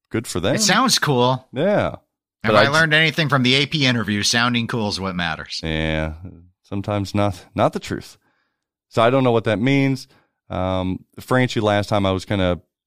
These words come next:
Speaker 1: poking him a little bit for throwing shade at some of the J J P and Stern reveal videos. I was like, "Oh, come on, I'm a part of that." So I took offense.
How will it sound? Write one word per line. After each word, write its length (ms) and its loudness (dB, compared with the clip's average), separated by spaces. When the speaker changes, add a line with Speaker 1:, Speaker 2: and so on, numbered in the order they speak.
Speaker 1:
poking 300 -2
him 120 0
a 40 -2
little 260 -2
bit 260 -4
for 340 -6
throwing 320 -2
shade 380 -4
at 240 -8
some 200 -6
of 60 -8
the 120 -4
J 240 -4
J 140 -4
P 160 -6
and 100 -6
Stern 300 -4
reveal 360 -2
videos. 460 -2
I 40 -8
was 80 -8
like, 200 -8
"Oh, 260 -8
come 180 -16
on, 200 -8
I'm 160 -4
a 60 -4
part 220 -6
of 60 -8
that." 180 -6
So 100 -10
I 60 -6
took 180 -12
offense. 320 -8